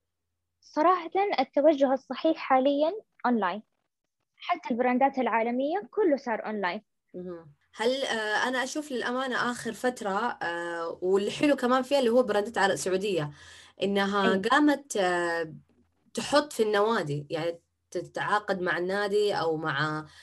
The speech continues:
Speaker 2: آه، استوديو رياضي بأنها تحط الكولكشن حقها. هل قد فكرت رنيم تسوي هالشيء، أو قد سويتوا أنتوا هذا الشيء؟
Speaker 1: أيوة، وأنا أتوفق-، آه، أتوافق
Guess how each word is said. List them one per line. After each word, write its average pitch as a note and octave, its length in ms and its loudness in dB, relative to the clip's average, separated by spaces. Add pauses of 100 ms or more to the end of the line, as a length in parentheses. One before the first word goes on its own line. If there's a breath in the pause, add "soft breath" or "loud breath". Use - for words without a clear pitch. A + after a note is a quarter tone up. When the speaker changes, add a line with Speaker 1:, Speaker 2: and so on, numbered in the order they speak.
(320 loud breath)
Speaker 2:
آه، D#3 400 -2
استوديو F3 460 0
رياضي G3 500 2
بأنها G3 320 0
تحط B3+ 360 -2
الكولكشن G3+ 580 -2
حقها. D3 560 -4 (340 loud breath)
هل C#4 240 2
قد D#4 100 2
فكرت A#3+ 520 0
رنيم A3 320 2
تسوي G#3 260 2
هالشيء، G3+ 380 2
أو G3+ 100 6
قد G#3+ 280 2
سويتوا A3+ 480 2
أنتوا G3 220 -6
هذا F3 180 -4
الشيء؟ G3+ 400 -4 (1080)
Speaker 1:
أيوة، C4 260 8
وأنا D4 260 4
أتوفق-، D#4 500 2
آه، A#3 220 2
أتوافق C#4+ 560 0